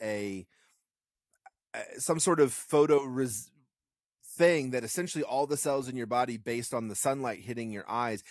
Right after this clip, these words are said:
it just turns, it, they have a, s-, they're all like, "It's morning," and they all sort of turn on at the same time, and they're not, they're not, you're not out of sync. I think that was the idea, is that if you don't get that sunlight early in the morning,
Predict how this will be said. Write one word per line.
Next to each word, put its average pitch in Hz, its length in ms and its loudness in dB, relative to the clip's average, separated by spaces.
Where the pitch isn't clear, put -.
it 123 180 -2
just 123 220 -6
turns, 123 320 -4
it, 131 300 -2
they 139 100 2
have 143 160 4
a, 123 40 2
s-, - 140 0
they're 143 220 4
all 131 80 6
like, 120 160 2
"It's 302 300 0
morning," 233 640 4
and 131 120 -4
they 131 120 -2
all 139 220 4
sort 135 200 -2
of 117 220 -2
turn 160 200 -2
on 127 420 -2
at 113 160 -10
the 117 80 -10
same 123 320 -4
time, 117 380 -4
and 110 140 -6
they're 117 120 -4
not, 117 300 -2
they're 123 140 -6
not, 120 140 -6
you're 131 120 -6
not 131 180 0
out 120 180 2
of 101 120 -8
sync. - 420 -2
I 110 60 -8
think 123 140 -4
that 120 160 2
was - 120 -6
the 127 100 0
idea, 110 340 0
is 98 120 -2
that 107 120 -4
if 104 120 -8
you 113 100 -8
don't 143 340 4
get 127 140 -2
that 110 180 -2
sunlight 117 320 0
early 107 280 -6
in 101 80 -6
the 101 80 -4
morning, 101 400 -4